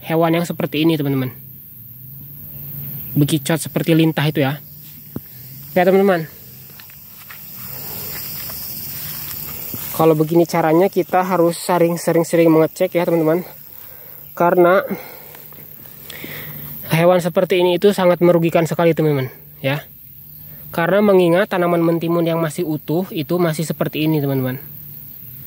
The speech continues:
Tuh, masih seperti ini ya, yang masih utuh. Dan kemungkinan, teman-teman, kalau makhluk ini tidak kita musnahkan, tidak kita basmi, itu nanti malam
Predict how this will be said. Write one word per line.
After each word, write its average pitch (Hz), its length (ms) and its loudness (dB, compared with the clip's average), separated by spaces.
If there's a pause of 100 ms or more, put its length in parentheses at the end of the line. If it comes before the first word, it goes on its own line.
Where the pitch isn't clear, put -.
(460)
Tuh, 127 240 -2 (160)
masih 139 160 -2
seperti 143 400 0
ini 139 160 0
ya, 127 240 -6
yang 139 160 -2
masih 131 240 -4
utuh. 151 320 -4 (2500)
Dan 254 320 2
kemungkinan, 202 720 2
teman-teman, 190 480 2
kalau 202 240 2
makhluk 208 320 2
ini 208 240 4
tidak 190 320 0
kita 196 160 0
musnahkan, 202 880 0
tidak 175 240 -2
kita 180 400 -2
basmi, 175 560 0 (480)
itu 208 240 4
nanti 233 240 4
malam 190 560 4